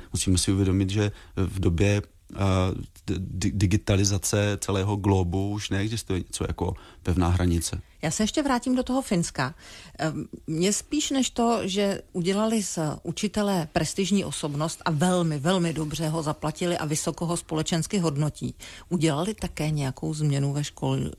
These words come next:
Speaker 2: školském systému, osnovách a systému toho vzdělávání a jakou?
Speaker 1: Oni těch změn provedli od, eh, druhé poloviny dvacátého století více. Oni měli taky víceletá gymnázia. Nemají je. V šedesátých letech je zrušili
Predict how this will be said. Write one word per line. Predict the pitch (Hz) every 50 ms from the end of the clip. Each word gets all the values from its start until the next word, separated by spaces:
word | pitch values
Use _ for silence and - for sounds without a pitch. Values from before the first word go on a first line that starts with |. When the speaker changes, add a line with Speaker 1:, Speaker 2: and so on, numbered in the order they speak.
| - -
Speaker 2:
školském | - - - - - - - 185 151 143 - - - 156 147 147
systému, | - - 147 135 - - 165 151 151 151 -
osnovách | - 131 - - - 147 135 139 131 143 147 - - -
a | - 135 127 - -
systému | - - 147 - - 151 147 151 147
toho | 139 156 156
vzdělávání | 156 147 135 147 147 143 143 143 147 151 160 170 -
a | - 175
jakou? | 170 170 170 - - 135 131 131 - - -
Speaker 1:
Oni | - 95 90
těch | 85 107 104
změn | 101 113 113 107 98 -
provedli | - - 95 85 95 92 104 104 110 -
od, | - - - -
eh, | 107 98 98 95 92
druhé | 90 92 101 104
poloviny | 98 - 101 104 110
dvacátého | 104 101 98 - 104 - 107 107
století | 104 - - 107 107 - 113
více. | 104 110 - - - 95 98
Oni | 87 90
měli | 101 110 113
taky | 98 - -
víceletá | 110 95 82 - 87 85 - 85 85
gymnázia. | 85 87 87 90 87 87 - 87 82 - - - -
Nemají | 82 82 - - 87 76 - 50
je. | - - - - - - - -
V | -
šedesátých | - 101 92 - - 95 90 - 95 92
letech | 92 - - 95
je | 98 98
zrušili | 95 87 85 - - - 92 98 98